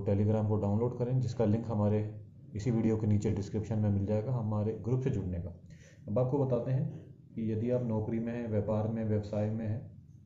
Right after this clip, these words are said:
और आपको क्या करना होगा, देखिए, आपको रविवार के दिन एक शिवलिंग लेना होगा छोटा। आप शिवलिंग या तो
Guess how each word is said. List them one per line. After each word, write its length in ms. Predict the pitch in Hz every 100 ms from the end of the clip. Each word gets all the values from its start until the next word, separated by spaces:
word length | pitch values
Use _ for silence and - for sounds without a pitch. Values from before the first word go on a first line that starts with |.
| - - - - - 92
और 300 | 95 98 101
आपको 1300 | 101 - - - - - - - - - - - 101
क्या 140 | 113
करना 260 | 101 95 92
होगा, 220 | 85 92
देखिए, 360 | 90 90 - - -
आपको 320 | 104 104 123 120 - - - - - 95
रविवार 420 | 98 113 123 131
के 100 | 135
दिन 260 | 104 104 -
एक 140 | 120 120
शिवलिंग 380 | 117 104 117 117
लेना 220 | 98 110
होगा 200 | 95 123
छोटा। 360 | - 92 92 - - - - - - -
आप 180 | 104 104 -
शिवलिंग 580 | - 117 113 131 139 - - - - - - - - -
या 120 | 107
तो 140 | 101